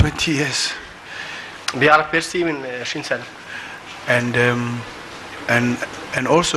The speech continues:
Speaker 1: I've been a coach for twenty-one years.
Speaker 2: هو كان مدرب، بقاله مدرب بقاله واحد وعشرين سنة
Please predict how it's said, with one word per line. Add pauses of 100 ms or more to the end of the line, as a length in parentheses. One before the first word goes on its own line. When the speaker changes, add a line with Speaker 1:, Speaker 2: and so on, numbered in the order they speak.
Speaker 1:
I've
been
a
coach
for
twenty-one
years. (340)
Speaker 2:
هو
كان
مدرب،
بقاله
مدرب
بقاله
واحد
وعشرين
سنة